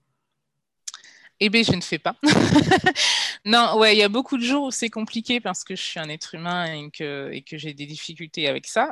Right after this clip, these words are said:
Donc, il y a beaucoup de jours où j'ai du mal, et, mais heureusement, j'ai des copines, euh, au top du top qui me remotivent et qui me disent à chaque fois, « Non, mais arrête, regarde tout ce que t'as fait. » <laughs> Mais avec un petit peu plus de compassion, évidemment.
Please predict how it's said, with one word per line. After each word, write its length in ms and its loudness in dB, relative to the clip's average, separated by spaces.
Donc, 240 -8
il 20 6
y 20 6
a 40 4
beaucoup 300 -6
de 40 -10
jours 280 -4
où 100 -4
j'ai 120 -4
du 160 -8
mal, 320 0
et, 80 -10
mais 300 -2
heureusement, 480 -2
j'ai 140 -4
des 160 -8
copines, 500 -8
euh, 240 -6
au 160 -8
top 220 -4
du 120 -12
top 220 -4
qui 220 -10
me 100 -10
remotivent 800 -10
et 80 -12
qui 160 -12
me 140 -8
disent 180 -8
à 80 4
chaque 220 -2
fois, « 180 -2
Non, 140 -6
mais 100 -4
arrête, 260 -2
regarde 240 -6
tout 80 -16
ce 60 -10
que 80 -18
t'as 160 -8
fait. » 180 -2
<laughs> 1040 0
Mais 100 6
avec 180 6
un 100 6
petit 100 0
peu 100 2
plus 120 4
de 40 -10
compassion, 480 2
évidemment. 560 4